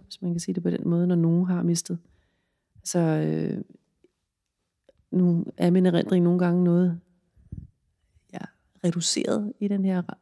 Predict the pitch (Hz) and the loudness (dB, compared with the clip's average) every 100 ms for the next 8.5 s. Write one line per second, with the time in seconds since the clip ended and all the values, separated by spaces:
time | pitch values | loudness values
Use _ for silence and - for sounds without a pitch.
0 | - 165 190 196 - - 175 185 180 - | -4 0 0 -2 -6 -10 -6 -4 -6 -10
1 | _ _ _ _ _ - - 180 170 165 | _ _ _ _ _ -20 -6 -2 0 0
2 | 165 170 180 175 170 180 185 170 180 190 | 0 0 -2 -2 -2 -2 0 0 -2 -2
3 | 175 175 175 185 196 190 185 185 202 190 | -2 -2 -2 0 0 0 0 -4 -2 0
4 | 175 170 - 170 175 202 190 180 175 180 | 0 0 -2 -4 -2 -2 0 2 2 2
5 | 175 180 214 - 190 208 - - 196 180 | 2 0 0 0 0 2 0 -2 0 0
6 | - 170 175 170 170 _ _ _ _ 190 | 0 0 2 2 -2 _ _ _ _ 4
7 | 175 160 175 180 185 - 180 170 165 175 | 4 4 0 2 2 2 2 2 4 4
8 | 190 - 185 180 | 2 2 2 2